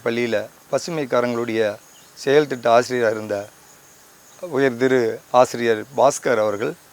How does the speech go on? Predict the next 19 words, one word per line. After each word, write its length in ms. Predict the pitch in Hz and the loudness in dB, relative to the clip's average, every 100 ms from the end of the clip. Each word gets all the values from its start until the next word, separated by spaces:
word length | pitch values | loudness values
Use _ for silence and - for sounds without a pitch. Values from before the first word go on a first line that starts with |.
| - - - - - - - | -20 -20 -20 -20 -20 -16 -4
அஹ், 400 | 120 120 107 113 | -2 0 0 0
ஒரு 180 | 127 | 0
நாள் 220 | 131 135 123 | 0 0 -2
திடீர்னு 440 | 123 131 135 131 123 | -4 -2 -2 -2 0
"காட்டுமன்னாடிக்கு 520 | 139 147 131 113 101 | 0 0 -2 -2 -4
போவோம் 240 | 113 117 | -2 -2
வாங்க" 340 | 110 110 107 101 | 0 -2 -2 -4
அப்படின்னு 240 | 104 120 | -4 -4
அழைச்சிட்டு 300 | 113 117 113 - | -4 -6 -12 -10
போனாங்க. 300 | 101 95 98 - - - - - | -10 -10 -16 -20 -20 -20 -20 -12
அங்க 240 | 123 123 117 | -6 -4 -4
போய் 380 | - 131 127 117 - | -2 -2 -2 -4 0
போன 220 | 143 143 | 0 2
பொழுது 280 | 120 120 113 | -2 -4 -2
தான் 160 | 123 | -2
தெரிந்தது, 580 | 117 113 117 110 123 107 - - - - - - | -4 -6 -6 -4 -2 -4 -8 -20 -20 -20 -20 -14
இந்த 180 | 120 117 110 107 101 107 143 | -2 2 4 4 0 -6 -4
உலகமே, 600 | 123 123 120 120 120 117 | 0 2 0 -2 -2 -4
இந்தியாவே 580 | 120 123 120 117 113 | -4 0 2 2 -2